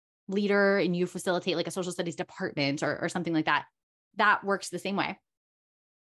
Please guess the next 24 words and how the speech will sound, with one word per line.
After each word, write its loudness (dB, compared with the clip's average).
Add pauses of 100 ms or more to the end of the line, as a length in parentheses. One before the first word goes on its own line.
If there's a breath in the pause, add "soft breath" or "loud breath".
(220)
But 0
we 0
wanna 0
use 2
these -6
meetings 0
with -8
staff 0 (380)
to -12
practice. -6 (640)
So 2
much -2
of -2
this -4 (300)
is -4 (340)
so 0
important 2
because -2
we, -2
we -2
kind 0
of 0
skip -4 (280)
sometimes -4